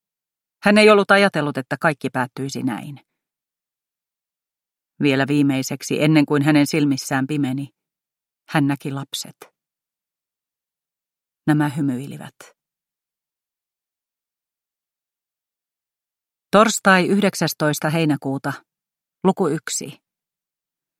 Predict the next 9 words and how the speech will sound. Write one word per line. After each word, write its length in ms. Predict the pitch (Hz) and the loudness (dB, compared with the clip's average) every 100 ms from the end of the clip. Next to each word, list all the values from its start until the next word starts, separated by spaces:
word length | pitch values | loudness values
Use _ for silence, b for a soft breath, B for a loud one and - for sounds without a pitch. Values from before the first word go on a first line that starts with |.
| _ _ _ _ _ _ _ _ _ _ _ _ _ _ _ _ _ - | _ _ _ _ _ _ _ _ _ _ _ _ _ _ _ _ _ 0
Ei 100 | 233 | 2
tainnut 320 | 233 220 170 | 4 4 4
olla 160 | 185 175 - | 4 2 2
kovin 260 | 196 175 | 2 4
järkevää 420 | 160 160 139 127 123 | 4 2 -2 -4 -4
tulla 180 | 139 131 - | -4 -4 0
tänne 220 | 147 139 | 2 2
juuri 280 | 139 139 156 | 0 -4 -2
tänään. 480 | 160 123 - 147 | -2 -2 -6 -16